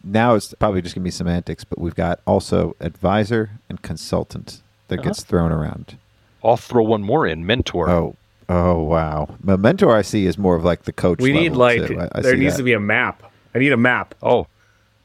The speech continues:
Speaker 2: let me give it to you. This is easy. This is real easy.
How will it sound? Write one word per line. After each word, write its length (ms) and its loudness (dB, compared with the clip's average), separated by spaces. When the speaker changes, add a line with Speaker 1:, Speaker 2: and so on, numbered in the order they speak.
Speaker 2:
let 120 2
me 60 2
give 180 4
it 100 -4
to 120 -2
you. 120 -4
This 200 0
is 140 2
easy. 360 2
This 140 0
is 140 0
real 180 2
easy. 280 0